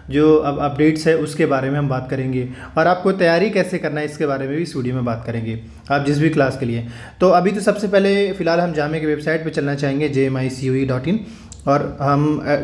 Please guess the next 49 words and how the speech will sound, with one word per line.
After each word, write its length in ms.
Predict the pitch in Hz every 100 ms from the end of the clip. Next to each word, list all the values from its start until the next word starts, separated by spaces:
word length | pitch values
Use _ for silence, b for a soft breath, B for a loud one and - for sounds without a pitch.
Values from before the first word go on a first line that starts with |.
| 135
ज-, 260 | 147 147 -
पहले 220 | 147 175
school 300 | 185 - 175
के 100 | 180
बारे 200 | 160 160
में 100 | 160
थोड़ा 120 | 156
सा 100 | 160
बताते 300 | 151 156 147
हैं 80 | 151
जामिया 380 | 135 135 151 180
का, 60 |
then 160 | 170 190
फिर 200 | 220 196
एएमयू 260 | 151 151 156
के 60 | 143
बारे 180 | 131
में 100 | 123
बताएंगे। 340 | 117 113 117 117 B B B B
फ़िलहाल 320 | 175 175 196
ये 80 | 196
है 200 | 185 196
कि 220 | 196 196
अभी 320 | 165 156 185
आपका 340 | 180 151 151 156
form 300 | 151 147 143
नहीं 240 | 139 160
आया 220 | 160 160
है, 120 | 170 170
कई 160 | 151
लोगों 160 | 156 156
का 80 | 156
ये 120 | 147
लग 160 | 143 147
रहा 120 | 151
है 40 |
कि 80 | 151
फॉर्म 240 | 147 135
आ 100 | 123
चुका 240 | 139 151 151
है, 200 | 160 190 B B
but 80 | 147
मैं 160 | 143 143
आपको 160 | 143
पहले 220 | 147 143 143
बताना 300 | 139 139 160
चाहूँगा 260 | 160 160
कि 80 | 156
अभी 400 | 139 165 214 -